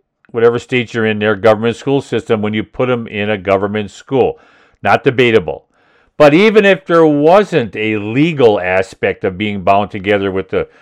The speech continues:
state government schools, there's the spiritual aspect. Now, unless you've been sleeping under a rock, and not the rock, capital R rock, but just a regular old rock, you already qu-,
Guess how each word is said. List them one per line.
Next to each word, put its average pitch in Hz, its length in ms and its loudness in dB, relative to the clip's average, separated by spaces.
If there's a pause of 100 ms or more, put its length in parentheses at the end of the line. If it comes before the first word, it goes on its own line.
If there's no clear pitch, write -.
(360)
state - 680 -2
government 113 420 2
schools, 113 720 0 (320)
there's 127 260 -2
the 131 120 -2
spiritual 147 720 0
aspect. - 680 -4 (400)
Now, 135 220 4
unless 160 260 2
you've 175 100 -2
been 151 200 2
sleeping 165 640 -2
under 139 260 4
a 117 80 8
rock, 117 480 4 (380)
and 113 160 -8
not 127 260 2
the 120 320 -2
rock, 98 500 0 (160)
capital 113 400 0
R 87 220 -2
rock, 87 360 -2
but 95 180 -6 (720)
just - 220 -14
a 101 100 0
regular 110 460 4
old 98 260 0
rock, 104 460 2 (300)
you 120 180 -2
already 156 320 2
qu-, - 200 -14